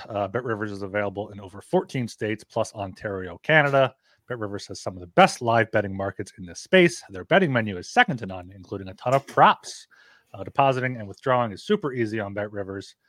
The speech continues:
So sign up using our link to get a risk-free bet up to five hundred dollars. Just go to sports gambling podcast dot com slash bet rivers. That's sports gambling podcast dot com slash bet rivers. Problem gambling?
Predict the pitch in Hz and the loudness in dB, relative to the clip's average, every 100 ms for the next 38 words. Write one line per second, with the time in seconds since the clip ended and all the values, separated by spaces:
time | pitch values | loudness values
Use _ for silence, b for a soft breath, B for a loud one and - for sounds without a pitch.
0 | _ _ 101 - 143 143 131 120 113 101 | _ _ -10 -2 2 2 2 -2 -4 -6
1 | 98 143 214 - 107 98 95 123 - - | 0 2 0 -4 -6 -6 -4 -4 -6 -4
2 | 127 110 113 120 - - 98 - 101 98 | -2 2 0 -2 -8 -16 -8 -2 -2 -4
3 | 95 90 110 127 131 127 - b b b | -10 -2 4 6 4 2 -4 b b b
4 | - 240 - 117 104 - 117 - 104 92 | -2 0 2 -2 -2 -2 -4 -2 -8 -4
5 | 104 - 101 - 104 - 107 104 101 - | -6 -4 -10 -10 -12 -8 -6 -6 -6 -6
6 | 104 - - 120 120 170 180 165 - b | -6 -4 -4 -2 4 4 4 -2 -10 b
7 | b b - 101 - 120 - 117 107 117 | b b -12 -12 -8 -8 -6 -4 -2 -2
8 | 123 113 120 123 139 165 165 151 120 135 | -2 -2 -4 0 0 0 -2 -4 -2 -2
9 | - 98 170 127 127 214 - - - - | -2 -2 -2 2 2 2 -2 -10 -20 -20
10 | _ _ 107 98 101 104 143 233 | _ _ -6 -6 -6 -6 -6 -8